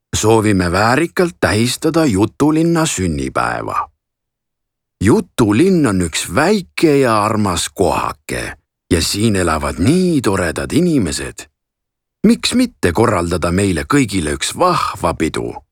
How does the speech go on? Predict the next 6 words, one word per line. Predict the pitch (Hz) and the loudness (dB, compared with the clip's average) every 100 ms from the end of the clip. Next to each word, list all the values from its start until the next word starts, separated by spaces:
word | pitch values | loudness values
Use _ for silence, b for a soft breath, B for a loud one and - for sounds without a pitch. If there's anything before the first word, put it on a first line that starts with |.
| _ _ _ _ _ _ _ - | _ _ _ _ _ _ _ 0
Pealegi | 107 110 92 87 78 87 | 2 2 2 0 0 0
elavad | 85 76 69 - | 0 -2 -4 -6
siin | 87 80 71 | -4 -4 -4
kuldsete | - 104 85 - 73 - - | 0 0 -2 -8 -10 -10 -10
kätega | - - - 135 139 | -6 -6 -8 -6 -2
inimesed. | 175 156 85 - - - | 0 0 -2 -6 -10 -16